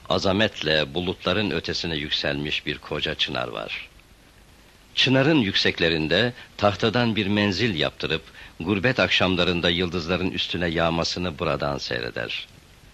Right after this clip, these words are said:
Yıldızları, galaksileri buradan okur. Gündüz çiçeklerde, kuşlarda, yapraklarda aradığı yaratılış mucizesini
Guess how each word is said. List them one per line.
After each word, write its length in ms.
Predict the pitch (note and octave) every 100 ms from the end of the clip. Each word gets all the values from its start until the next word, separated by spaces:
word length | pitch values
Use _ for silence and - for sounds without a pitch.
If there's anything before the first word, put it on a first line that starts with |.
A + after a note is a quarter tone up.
| - - -
Yıldızları, 840 | E2+ D2+ E2+ D#2+ D2 D#2+ G2+ G#2
galaksileri 720 | - D2+ D#2+ - - C#2 E2+ D2
buradan 480 | C#2 B1 C#2+ C#2 A#1+
okur. 540 | - C2 A#1 - - - - - - - - - - - -
Gündüz 520 | C#3+ D3+ C#3 B2+ -
çiçeklerde, 920 | - - G2+ F#2 F2+ E2 F2 E2+ D#2
kuşlarda, 640 | - - - G2+ F#2 D#2+ F2+
yapraklarda 840 | F2 F2 - F#2 - F#2 F2+ F#2+
aradığı 500 | F#2 F2+ E2 F#2+ G2
yaratılış 800 | F#2 F2 F#2+ F#2 G#2 A2 - -
mucizesini 880 | D#2+ E2 D#2 D2+ D2+ - E2 G#2